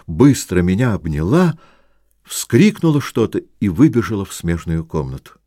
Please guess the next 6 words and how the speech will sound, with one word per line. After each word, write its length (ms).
Там 300
послышался 760
ее 220
крик: 400
"Безграничный 1300
кредит!" 680